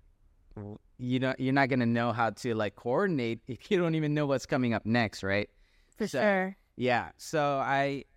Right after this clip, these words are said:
Speaker 1: I teach in a way that, you know, um, you have, like, a, kinda like a palette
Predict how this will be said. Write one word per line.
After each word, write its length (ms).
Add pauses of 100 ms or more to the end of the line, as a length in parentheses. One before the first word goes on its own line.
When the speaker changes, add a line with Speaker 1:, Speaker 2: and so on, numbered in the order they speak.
(140)
Speaker 1:
I 420 (260)
teach 320
in 120
a 60
way 420
that, 180
you 220
know, 520 (760)
um, 400 (400)
you 160
have, 160
like, 260
a, 380 (140)
kinda 160
like 140
a 60
palette 520